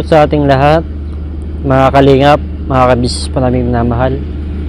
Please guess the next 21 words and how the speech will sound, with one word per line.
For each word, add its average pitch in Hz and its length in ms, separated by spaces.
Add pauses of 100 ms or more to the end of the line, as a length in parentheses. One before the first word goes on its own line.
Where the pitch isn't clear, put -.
(500)
Sa 180 400
bago 180 320
pa 175 160
lang 170 240
po 180 160
sa 160 160
aking 156 240
munting 151 400
channel, 143 560 (880)
baka 139 560
pwede 143 160
po 151 160
pa-subscribe. 139 1040 (960)
Pakipindot 151 480
na 147 160
rin 143 80
po 151 80
ang 135 160
bell 135 160
button 135 320
notification 139 880